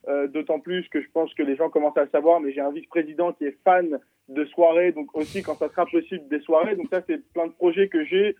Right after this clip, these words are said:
et qui pourront se concrétiser qu'une fois, euh, cette situation sanitaire, euh, terminée. Mais j'ai aussi tout un tas d'autres projets, beaucoup plus sérieux,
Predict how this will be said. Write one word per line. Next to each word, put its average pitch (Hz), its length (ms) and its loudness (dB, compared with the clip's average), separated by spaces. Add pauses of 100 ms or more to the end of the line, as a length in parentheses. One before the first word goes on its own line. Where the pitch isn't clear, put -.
(220)
et 147 80 -10
qui 170 280 -12 (120)
pourront 175 260 6
se 185 100 2
concrétiser 165 680 0
qu'une 175 160 -2
fois, 185 420 6 (380)
euh, 143 220 2 (100)
cette 147 240 0
situation 165 540 0
sanitaire, 151 640 2
euh, 135 360 0 (1000)
terminée. 170 420 0
Mais 214 140 -2
j'ai 180 160 -4
aussi 185 340 -6
tout 196 140 -16
un 175 140 -4
tas 190 260 2 (260)
d'autres 190 400 0
projets, 190 600 -4 (260)
beaucoup 170 240 -10
plus 185 320 -6
sérieux, 190 400 6